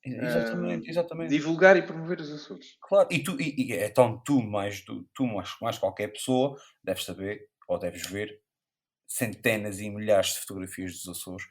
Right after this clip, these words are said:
Speaker 1: se calhar todas
Speaker 2: Obviamente.
Speaker 1: viradas no mesmo sítio e todas
Speaker 2: Hum.
Speaker 1: completamente diferentes.
Speaker 2: Precisamente, isto, isto
Speaker 1: Pois.
Speaker 2: vem um pedacinho com o que já falámos. Eh,
Speaker 1: Exatamente, é a perspectiva de cada um. Isso é a
Speaker 2: É,
Speaker 1: perspectiva de
Speaker 2: tal
Speaker 1: cada
Speaker 2: e
Speaker 1: um.
Speaker 2: qual, tal e qual.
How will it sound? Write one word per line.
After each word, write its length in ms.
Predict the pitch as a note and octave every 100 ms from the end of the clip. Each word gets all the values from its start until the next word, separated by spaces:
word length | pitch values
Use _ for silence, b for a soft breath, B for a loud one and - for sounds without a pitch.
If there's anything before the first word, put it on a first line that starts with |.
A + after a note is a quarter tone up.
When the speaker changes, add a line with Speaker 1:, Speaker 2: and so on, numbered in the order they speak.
| b
Speaker 1:
se 100 | -
calhar 240 | C3 B2+ A#2+
todas 220 | D3 C#3+
Speaker 2:
Obviamente. 40 |
Speaker 1:
viradas 260 | C3 B2 A2+
no 60 | A#2+
mesmo 160 | A2+
sítio 420 | - A2+ A#2 - -
e 60 |
todas 220 | C3+ C3 B2+
Speaker 2:
Hum. 20 |
Speaker 1:
completamente 440 | C#3 C3 C3 A#2+
diferentes. 520 | A#2 - C3+ B2 - - _
Speaker 2:
Precisamente, 760 | - - B2 B2+ E3 B2 - A2
isto, 240 | G#2 -
isto 180 | B2 C#3
Speaker 1:
Pois. 120 | C3+
Speaker 2:
vem 20 | C3+
um 20 |
pedacinho 580 | B2+ B2+ - D#3 D3+ D3
com 80 | C3+
o 60 |
que 100 | C3
já 60 | C3
falámos. 580 | - C3+ C3 A2+ - - -
Eh, 180 | G#2
Speaker 1:
Exatamente, 520 | G2+ G2 G2+ - - G#2+
é 40 |
a 20 |
perspectiva 460 | - - A2 A#2+ A2
de 60 |
cada 220 | - G2+ F2
um. 160 | D2+ _ _ -
Isso 120 | G#2
é 20 |
a 40 |
Speaker 2:
É, 20 | G#2+
Speaker 1:
perspectiva 500 | A2+ A#2 A#2 A#2 A#2
de 60 |
Speaker 2:
tal 120 | A2+ A#2+
Speaker 1:
cada 100 | B2+
Speaker 2:
e 40 |
Speaker 1:
um. 60 | B2+
Speaker 2:
qual, 300 | A#2 A#2 -
tal 180 | A2+
e 40 | A#2
qual. 340 | A#2 A2 A2